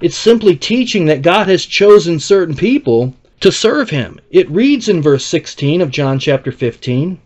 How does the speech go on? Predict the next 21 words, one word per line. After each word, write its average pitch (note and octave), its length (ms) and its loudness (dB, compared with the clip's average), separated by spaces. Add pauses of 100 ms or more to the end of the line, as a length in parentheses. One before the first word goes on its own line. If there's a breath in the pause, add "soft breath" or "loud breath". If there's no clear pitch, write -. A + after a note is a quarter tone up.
(220)
"Ye G#3 280 4
have G#3+ 160 2
not F#3 260 -2
chosen E3 560 4
me, D3 460 -2 (200)
but D3 140 2
I G#3 140 2
have G3+ 180 0
chosen F3 540 2
you D3 480 -2 (120)
and F3+ 280 2
ordained E3 600 2
you B2 360 0 (240 soft breath)
that - 260 -4
ye A3 120 2
should - 280 0
go G#3 380 6
and D#3+ 100 0
bring F3+ 240 2
forth E3+ 320 2
fruit, A3+ 560 -2